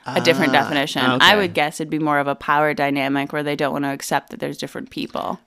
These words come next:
Speaker 2: Right.
Speaker 1: 'Cause that would give them power and legitimacy.
Speaker 2: Right.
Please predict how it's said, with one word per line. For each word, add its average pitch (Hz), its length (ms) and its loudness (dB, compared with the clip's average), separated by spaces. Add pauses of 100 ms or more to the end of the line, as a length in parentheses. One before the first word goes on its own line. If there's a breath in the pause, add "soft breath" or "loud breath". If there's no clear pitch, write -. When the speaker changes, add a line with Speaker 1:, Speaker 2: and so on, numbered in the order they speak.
Speaker 2:
Right. 85 420 -8 (200)
Speaker 1:
'Cause 185 140 -2
that 156 160 6
would 156 140 -2
give 151 160 -2
them 143 360 -2 (520)
power 147 300 4
and 139 140 0
legitimacy. - 680 -6
Speaker 2:
Right. 107 260 -6